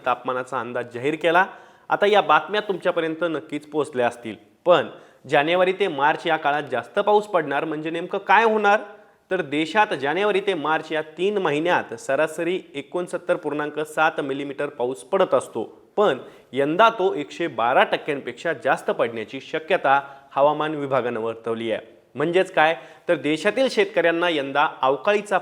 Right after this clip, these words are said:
फटका बसू शकतो. मॉन्सूनचा काळ आपल्याकडे असतो चार महिन्यांचा, म्हणजेच जून ते सप्टेंबरचा. मॉन्सूनचं वारं परत फिरतं, तेव्हा मॉन्सून हंगाम संपल्याचं हवामान विभागाकडून अधिकृतपणे जाहीर केलं जातं. आता त्यानंतर जो पाऊस पडतो,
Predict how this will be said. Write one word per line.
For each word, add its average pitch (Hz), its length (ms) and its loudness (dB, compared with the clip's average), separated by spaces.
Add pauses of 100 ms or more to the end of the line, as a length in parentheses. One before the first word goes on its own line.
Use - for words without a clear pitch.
फटका 139 360 -2 (160)
बसू 156 260 -4
शकतो. - 500 -6 (360)
मॉन्सूनचा 143 480 -2
काळ 160 240 2
आपल्याकडे 147 460 -2
असतो 139 340 -6
चार 175 280 4
महिन्यांचा, 120 560 -4 (340)
म्हणजेच 196 400 4 (320)
जून 202 200 4
ते 233 140 0
सप्टेंबरचा. 135 840 -2 (320)
मॉन्सूनचं 143 580 -2
वारं 123 300 2
परत 185 420 0
फिरतं, 147 380 -2 (260)
तेव्हा 160 220 4
मॉन्सून 151 440 0
हंगाम 151 360 -2
संपल्याचं 131 640 -4
हवामान 156 420 0
विभागाकडून 135 760 -2
अधिकृतपणे 151 720 -2
जाहीर 123 280 -2
केलं 208 260 4
जातं. 131 340 0 (380)
आता 190 180 2
त्यानंतर 220 540 2
जो 240 140 4
पाऊस 190 300 2
पडतो, 170 560 -2